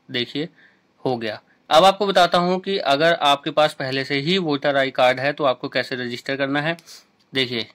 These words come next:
यहाँ पर आप मोबाइल नंबर डालेंगे तो वो आपका लॉगिन आईडी होगा और जो नीचे पासवर्ड डाल रहे हैं उससे लॉगिन हो जाया करेगा। तो यहाँ पे इस वाले को इस बार क्लिक करना है, "I have ईपिक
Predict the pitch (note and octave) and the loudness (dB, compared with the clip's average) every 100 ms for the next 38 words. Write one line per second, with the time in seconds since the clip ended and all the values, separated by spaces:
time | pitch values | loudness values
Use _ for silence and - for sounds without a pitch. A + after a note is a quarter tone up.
0 | _ C#3 C#3+ D#3+ F3+ E3+ E3 D#3 C#3+ D3+ | _ -2 0 2 4 6 4 2 4 4
1 | D#3 D#3 D#3 D3 D3 D#3 F3+ F#3+ - C#3 | 2 0 2 4 4 0 -4 -6 -4 2
2 | C#3+ C#3 B2+ B2 C#3 C#3+ D3 D3 D3 E3 | 2 2 -2 0 0 0 0 -2 -2 0
3 | D3 C3 C3 B2+ C3 B2+ B2 D3+ D#3 C#3+ | 0 -2 -8 -10 -6 0 0 0 0 2
4 | C#3 C#3+ C#3+ F3+ - _ _ _ D#3 D#3 | 2 0 0 -4 -6 _ _ _ -6 -4
5 | - F3+ C3 B2+ E3 D3 C3+ C3 A#2 A2 | 0 2 2 2 -2 -2 0 0 0 -2
6 | A2 A2 G#2+ G#2 _ _ - D3 D#3 F3+ | -4 -8 -8 -8 _ _ 0 2 4 4
7 | G3+ G3+ E3 D#3 D3+ D3+ E3 E3+ D#3+ D#3+ | 4 4 2 0 2 2 2 0 2 2
8 | D#3+ D#3+ D#3 D#3+ D#3 D#3+ F3+ F3+ C3 C3 | 2 -2 0 0 0 0 -2 0 0 2
9 | C3+ C#3+ C#3 C3+ C3+ | 0 0 -2 -6 -8